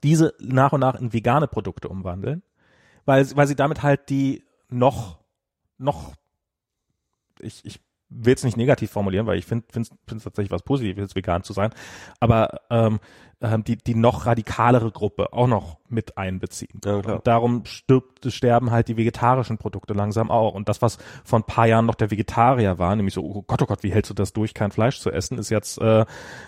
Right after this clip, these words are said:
Speaker 1: ist, ist jetzt der Veganer und vegetarisch ist schon fast einfach. Und, ähm, das, das, oder, oder, so einfach ist beides, aber, ähm, das, das fand ich ge-,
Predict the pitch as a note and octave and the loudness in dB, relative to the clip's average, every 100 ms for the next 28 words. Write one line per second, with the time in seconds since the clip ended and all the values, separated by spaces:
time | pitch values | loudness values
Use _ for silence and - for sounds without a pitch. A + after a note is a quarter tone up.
0 | - - - - - B2+ - - A2+ A2 | -4 -4 -2 -2 2 2 4 2 4 4
1 | A2 C3 B2 A2 G2+ G#2 G#2+ G#2+ A2 G#2+ | 6 6 6 4 0 2 2 4 4 4
2 | A2+ G#2 - G#2+ - - - - G#2 A2 | 2 -2 -6 -6 -6 -6 -6 0 0 2
3 | A2+ - F2 - - G#2 G2 - G2+ G2+ | 0 0 -4 -6 -8 -4 -4 -4 2 4
4 | G2+ G2 F#2 F#2 - G2+ - A2+ - - | 4 4 2 -2 -4 -6 0 0 0 -12
5 | - - G#2 G2+ F2+ F2+ F2 D#2 - _ | -14 -8 -2 0 0 0 -4 -6 -14 _
6 | _ - - F#2 - - - F#2 G2 F#2 | _ -20 -14 -14 -14 -12 -8 -6 -6 -6
7 | F2+ - - - - _ _ A2 G2+ F#2+ | -8 -10 -20 -20 -20 _ _ 2 4 2
8 | F2 E2+ _ _ _ _ _ A#2+ - C3 | -2 -6 _ _ _ _ _ 0 2 0
9 | - C3 A#2+ | 2 0 2